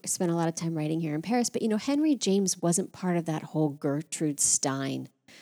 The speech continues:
club. He was really hanging out more with the French authors than the, um, than the, um,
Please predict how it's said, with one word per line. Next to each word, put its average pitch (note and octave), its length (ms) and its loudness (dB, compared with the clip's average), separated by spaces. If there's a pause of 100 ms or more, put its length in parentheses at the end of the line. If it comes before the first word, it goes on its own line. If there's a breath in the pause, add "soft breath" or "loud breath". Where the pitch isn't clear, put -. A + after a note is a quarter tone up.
(200 loud breath)
club. - 480 -2
He A3 220 4
was A#3+ 200 6
really G#3 220 8
hanging D#3 420 4
out C#3+ 220 0
more D#3 240 4
with D3 200 -2
the - 60 -4
French - 640 -2 (200)
authors B2 580 0 (140)
than C#3 260 -2
the, C3+ 400 -4
um, C#3 340 -8 (400 loud breath)
than C#3 240 -2
the, C3+ 480 -6 (520)
um, - 420 -8